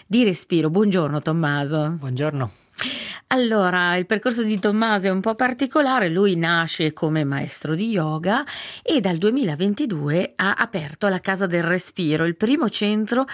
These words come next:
Speaker 1: del Ticino dedicato proprio alla respirazione.
Speaker 2: Esattamente, sì,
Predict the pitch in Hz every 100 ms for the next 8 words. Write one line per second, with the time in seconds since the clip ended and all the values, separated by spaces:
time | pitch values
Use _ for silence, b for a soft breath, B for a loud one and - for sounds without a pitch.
0 | B B - 190 175 226 - 185 170 226
1 | 185 160 160 151 175 156 151 202 143 160
2 | 170 - 147 143 - 202 143 156 160 175
3 | - - 147 123 127 123 113 98 107 -